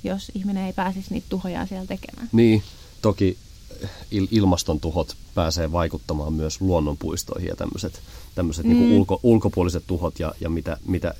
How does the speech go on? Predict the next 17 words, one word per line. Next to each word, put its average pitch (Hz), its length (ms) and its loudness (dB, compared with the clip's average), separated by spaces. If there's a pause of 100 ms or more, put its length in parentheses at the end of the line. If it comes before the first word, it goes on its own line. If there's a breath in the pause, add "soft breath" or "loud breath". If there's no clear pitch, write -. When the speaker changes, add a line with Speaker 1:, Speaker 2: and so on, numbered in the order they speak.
Speaker 2:
elä-, 90 320 0
eläimistölle 90 840 2
tapahtuu 85 420 -2
ja 87 120 2
muuta 101 280 4
tämmöstä, 78 420 -4
mutta 78 300 -4 (480 loud breath)
ihmisen 87 380 2
semmonen 85 240 -2
niinku 90 160 -4
suora 85 340 2
kontakti 78 500 -8
sieltä 80 220 -6
Speaker 1:
Niin. - 220 2
Speaker 2:
puuttuu 180 260 -6
tavallaan, - 460 -8
niin 101 140 -8